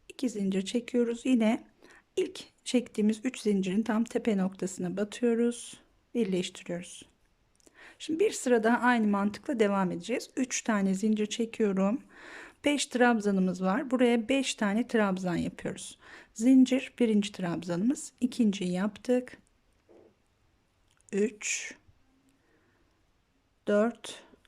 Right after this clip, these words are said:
ve beş. Şimdi boşluğa giriyoruz. İki tane de boşluğa yapıyoruz.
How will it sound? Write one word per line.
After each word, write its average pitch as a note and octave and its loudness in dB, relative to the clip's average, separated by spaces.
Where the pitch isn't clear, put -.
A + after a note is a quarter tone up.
ve B3 4
beş. - -6
Şimdi A3+ 0
boşluğa B3 2
giriyoruz. A#3+ 0
İki F4+ -6
tane G#3+ 2
de A#3 2
boşluğa G#3 0
yapıyoruz. - -8